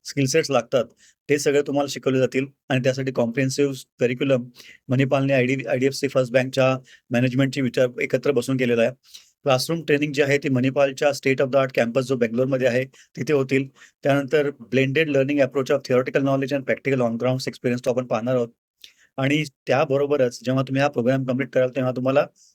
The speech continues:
post graduate diploma in banking and finance म्हणजे पीजी,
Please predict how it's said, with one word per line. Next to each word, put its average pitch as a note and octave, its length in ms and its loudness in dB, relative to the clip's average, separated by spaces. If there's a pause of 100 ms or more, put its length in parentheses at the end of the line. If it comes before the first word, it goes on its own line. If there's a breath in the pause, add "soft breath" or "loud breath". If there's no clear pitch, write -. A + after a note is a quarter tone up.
(140)
post C#3+ 160 2
graduate C3+ 340 0
diploma C3 320 0
in C#3 120 0
banking A#2+ 360 0
and C3 120 2
finance B2+ 420 0
म्हणजे A#2+ 200 -2
पीजी, B2+ 320 -2